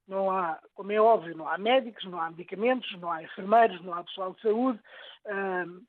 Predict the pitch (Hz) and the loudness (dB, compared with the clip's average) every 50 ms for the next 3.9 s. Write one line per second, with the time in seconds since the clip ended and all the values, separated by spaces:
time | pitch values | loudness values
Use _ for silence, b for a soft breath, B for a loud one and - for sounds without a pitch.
0 | _ _ _ - 196 214 220 226 240 247 262 247 208 180 175 175 - - - 226 | _ _ _ -6 2 4 6 6 6 6 6 6 4 4 0 -4 -6 -6 0 2
1 | 214 202 190 170 - 175 170 - 180 180 208 196 170 180 190 185 - 214 214 202 | 2 2 2 0 -4 -12 -12 -12 -6 -2 -2 -2 0 -2 -8 -4 0 0 0 0
2 | - 247 190 - 254 269 269 240 269 262 - - _ 240 - _ 302 - _ 294 | -2 -4 0 2 4 4 4 2 -2 -6 -8 -8 _ _ -20 _ -20 -20 _ -8
3 | 302 285 277 233 - 285 285 269 277 311 247 202 180 156 151 156 156 | -6 -4 -4 0 0 2 2 2 4 2 2 2 0 -4 -10 -14 -14